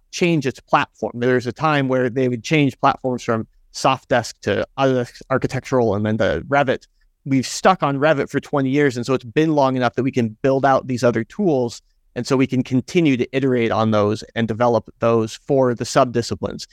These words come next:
because we have a stable platform that we're building on. So I think the most important thing in terms of innovation is to not change the underlying platform yet again and, and go off in, in some different direction, but to take what we have and continue to build on it.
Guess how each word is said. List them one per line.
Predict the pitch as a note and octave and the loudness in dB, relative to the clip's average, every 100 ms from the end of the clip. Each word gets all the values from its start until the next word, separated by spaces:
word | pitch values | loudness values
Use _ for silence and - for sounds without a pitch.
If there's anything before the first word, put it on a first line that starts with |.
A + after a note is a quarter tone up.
| - _ | -20 _
because | C3 C3+ | -2 0
we | C3 | 2
have | D#3 | 2
a | B2 | 0
stable | - - C3 A#2 G#2 _ _ _ | -2 -2 0 0 -2 _ _ _
platform | - A2+ - G#2+ | -2 -2 0 0
that | G#2 | 0
we're | - | -4
building | - F#2+ G2 E2 | -2 0 0 -2
on. | D#2+ - _ _ _ | -6 -10 _ _ _
So | - - A2+ G#2 _ - | -8 0 0 -2 _ -8
I | - | -2
think | E3+ | 0
the | D3+ | 0
most | B2+ F#3 | 0 0
important | D3 - D#3+ A#2+ | 0 -2 -2 0
thing | D#3 | 0
in | C#3+ | 0
terms | B2+ C#3 | 0 -2
of | A2 | -2
innovation | G2 A#2+ A2+ B2 A2+ | -4 -2 0 -2 -2
is | G2 | -6
to | - A#2 | -4 -2
not | A#2 B2+ D#3+ - | 0 0 -2 -4
change | - - C3 D#3 B2 - | -12 -6 -2 0 -2 -4
the | A#2+ | -4
underlying | - C3 B2 A2+ G2 | -2 0 2 2 0
platform | G2 C3 - - G#2+ G#2 _ _ - | -2 -2 -2 -2 -4 -4 _ _ -6
yet | B2 A#2+ | 0 0
again | A#2 B2 A#2 | 0 -2 -2
and, | G#2+ G#2 | -4 -4
and | - G#2+ A2 | -2 -2 -2
go | A#2 A2+ | 0 2
off | A2+ A2+ | 2 2
in, | A2 - | -2 -2
in | A2+ | -2
some | - A#2 | 0 0
different | A2+ A#2 G2+ | 0 -2 -2
direction, | G#2 A#2+ A#2 | 0 0 -2
but | F2 | -4
to | G2+ | -4
take | D#3+ D3+ | -2 0
what | D#2+ | -2
we | F#2+ | -2
have | A#2+ A#2 - | 0 0 -2
and | - | -6
continue | G#2+ - A2 | -8 -2 -2
to | - | -2
build | - G#2+ F#2 | -2 -2 0
on | B1 | -2
it. | - | -4